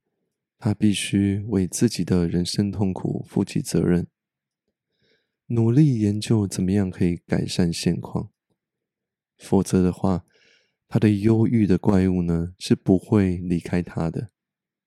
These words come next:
他必须长出力量，自己将怪物从背上扯下来，为自己去开创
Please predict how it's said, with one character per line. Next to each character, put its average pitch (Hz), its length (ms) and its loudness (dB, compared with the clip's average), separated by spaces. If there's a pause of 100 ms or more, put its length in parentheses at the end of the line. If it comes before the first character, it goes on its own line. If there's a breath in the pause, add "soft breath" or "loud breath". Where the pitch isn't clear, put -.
(1080 soft breath)
他 117 100 2
必 120 200 2
须 110 340 0
长 87 260 -2
出 107 280 0
力 104 240 2
量， 90 320 0 (840)
自 185 300 4
己 90 320 -2
将 104 320 -2
怪 98 260 2
物 95 140 0
从 90 240 -4
背 110 260 0
上 87 360 -2
扯 - 200 -8
下 - 220 -4
来， - 320 -12 (1600 soft breath)
为 113 120 2
自 107 160 2
己 87 300 0
去 - 220 0
开 - 240 -2
创 85 420 -2